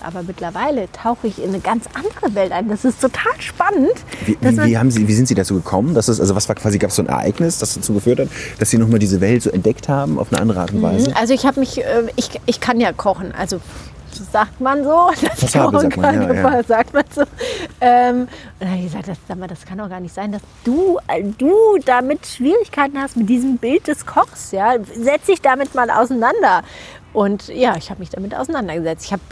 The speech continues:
Speaker 1: das alles bewusst gekocht. Ich hab bewusst auf... Ähm, äh, aromenreiche Küche gesetzt,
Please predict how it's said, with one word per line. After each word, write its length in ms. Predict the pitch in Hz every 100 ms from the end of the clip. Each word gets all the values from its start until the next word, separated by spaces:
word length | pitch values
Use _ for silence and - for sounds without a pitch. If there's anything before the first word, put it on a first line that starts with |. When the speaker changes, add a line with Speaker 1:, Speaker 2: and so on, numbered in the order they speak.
| - -
Speaker 1:
das 200 | 196 -
alles 340 | - 214 214 -
bewusst 540 | - 185 175 392 - -
gekocht. 380 | 247 - 240 214
Ich 60 | 226
hab 120 | -
bewusst 520 | 196 240 320 - -
auf... 320 | 214 233 - - - - - -
Ähm, 760 | 226 208 196 196 196 190 196 196 - - - - -
äh, 320 | 196 190 190 - - -
aromenreiche 840 | 190 220 277 254 208 196 208 -
Küche 280 | 202 247 240
gesetzt, 440 | 214 220 214 -